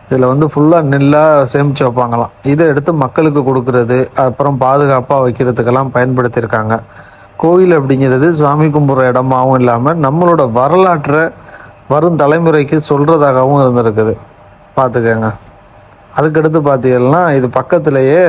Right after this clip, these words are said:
ஆயிரங்கால் மண்டபமும் இருக்குது. ஆஹ், மக்கள் நடந்து போறதுக்கு நல்ல ஒரு வாய்ப்பு. அது எல்லா இடத்துலையுமே வெயில் தாக்கம் இல்லாத அளவுக்கு பண்ணியிருந்தாங்க. அப்படியே உள்ளிருக்கே போய் பார்த்தோம். நல்ல மரம்லாம் வச்சு அழகா இருந்துச்சு.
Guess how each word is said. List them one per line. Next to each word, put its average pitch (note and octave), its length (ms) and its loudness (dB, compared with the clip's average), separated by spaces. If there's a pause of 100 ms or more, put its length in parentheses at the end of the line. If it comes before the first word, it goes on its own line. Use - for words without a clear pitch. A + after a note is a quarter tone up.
(340)
ஆயிரங்கால் C#3+ 600 0
மண்டபமும் A#2+ 500 0
இருக்குது. G2+ 280 -2 (1160)
ஆஹ், A#2 600 2 (240)
மக்கள் B2+ 380 0
நடந்து D3+ 360 0
போறதுக்கு C#3 580 0 (640)
நல்ல D3 260 2
ஒரு C3 200 0
வாய்ப்பு. C#3 680 2
அது B2 240 2
எல்லா C3 280 2
இடத்துலையுமே C3+ 500 0
வெயில் C3+ 300 0
தாக்கம் B2+ 360 -2
இல்லாத B2+ 300 2
அளவுக்கு B2+ 420 0
பண்ணியிருந்தாங்க. A#2 520 -2 (920)
அப்படியே A#2+ 280 0
உள்ளிருக்கே B2+ 500 0
போய் B2+ 220 0
பார்த்தோம். B2 400 -2
நல்ல B2+ 260 0
மரம்லாம் B2 540 0
வச்சு A#2+ 260 -2
அழகா B2 320 0
இருந்துச்சு. A#2 480 -2